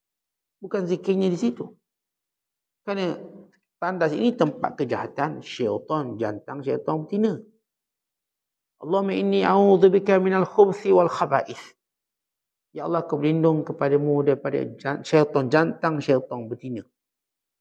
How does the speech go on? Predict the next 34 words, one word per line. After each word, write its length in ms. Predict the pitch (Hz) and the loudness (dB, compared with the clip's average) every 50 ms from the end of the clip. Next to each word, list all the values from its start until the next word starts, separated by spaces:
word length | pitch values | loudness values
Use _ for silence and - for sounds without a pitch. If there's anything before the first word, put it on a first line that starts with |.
| _ _ _ _ _ _ _ _ _ _ _ _ _ _ _ _ _ - | _ _ _ _ _ _ _ _ _ _ _ _ _ _ _ _ _ -20
Syaitan 480 | 120 - - 139 135 135 - - 165 165 | -14 -8 -4 -4 -4 0 4 4 6 6
ni 80 | 165 160 | 6 4
ada 160 | 156 147 139 | 4 4 2
jantina, 640 | 131 131 143 139 131 - 143 143 143 123 107 101 | 4 2 2 2 2 0 0 0 0 0 -2 -2
ada 100 | 113 117 | -4 -4
jantan, 460 | 117 120 123 123 127 - 160 147 143 | -2 -2 -2 -2 0 2 0 2 4
ada 60 | 135 135 | 2 0
betina. 320 | 131 - 135 131 117 98 - _ _ _ - | 0 0 -6 -6 -6 -8 -10 _ _ _ -16
<coughs> 840 | - - - _ _ _ _ _ _ _ _ _ _ _ _ _ _ | -16 -16 -18 _ _ _ _ _ _ _ _ _ _ _ _ _ _
Habis 160 | 143 151 160 | -10 -4 0
jantan 380 | 147 156 151 143 - - 170 170 165 | 2 2 2 0 0 0 2 2 4
dia 80 | 180 170 | 2 2
macam 140 | 165 180 165 | 2 2 2
kita 220 | 180 180 - - 170 | 0 0 0 0 0
ke, 60 | 151 | 0
Ustaz? 240 | 156 147 - - - - _ | 0 -2 -4 -8 -10 -12 _
Betina 260 | - 160 165 165 156 - | -10 -8 -8 -8 -8 -8
tak 180 | - 143 - - | -10 -12 -8 -6
kira 180 | 139 117 120 131 | -4 -2 -2 -2
lah. 160 | - 139 143 - _ _ _ _ _ _ _ _ _ | -2 -4 -10 -18 _ _ _ _ _ _ _ _ _
Dia 120 | 165 175 160 | -12 -8 -4
jantan, 400 | 156 156 160 160 - - 190 190 | -4 -4 -4 -4 -4 -2 0 4
dia 100 | 165 165 | 4 4
betina. 240 | 147 - 143 123 113 | 4 2 -2 -2 0
Bentuk 380 | 110 131 135 - - 156 139 | 0 -2 0 0 0 0 0
macam 80 | 135 139 | 2 0
mana 80 | 147 160 | 0 2
saya 160 | 143 139 120 | 2 2 2
tak 120 | - - 120 | 2 2 0
tahu. 120 | - - - - _ _ _ _ _ _ _ _ _ _ _ _ _ _ _ _ _ _ _ _ _ _ _ _ 135 | 0 -2 -2 -8 _ _ _ _ _ _ _ _ _ _ _ _ _ _ _ _ _ _ _ _ _ _ _ _ -10
Kita 100 | 135 151 147 | -8 -6 -6
pun 80 | 151 - | -4 -4
tak 160 | - 127 - | -4 -4 -2
diberitahu. 440 | 131 131 127 135 131 151 175 190 | 0 0 2 2 4 4 4 4